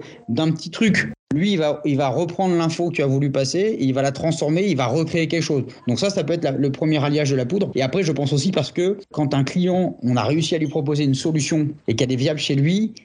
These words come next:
il va, quoi qu'il arrive, y remettre son A D N à lui que, que nous, on n'a pas, qu'on, qu'on, qu'on n'est pas au courant, qu'il nous a pas transmis pour des raisons des fois top secrètes.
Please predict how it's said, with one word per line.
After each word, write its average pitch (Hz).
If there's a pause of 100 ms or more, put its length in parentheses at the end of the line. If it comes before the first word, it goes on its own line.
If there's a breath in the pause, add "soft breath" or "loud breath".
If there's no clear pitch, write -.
(120 loud breath)
il 127
va, 139
quoi 202
qu'il 196
arrive, 185
y 175
remettre 147
son 147
A 143
D 135
N 139
à 135
lui 160
que, 160
que -
nous, 139
on 127
n'a 95
pas, - (140)
qu'on, 107
qu'on, 101
qu'on 107
n'est 101
pas 104
au 110
courant, 113
qu'il 127
nous 120
a 123
pas 135
transmis 147
pour 143
des 104
raisons 107
des 107
fois 104
top 113
secrètes. 151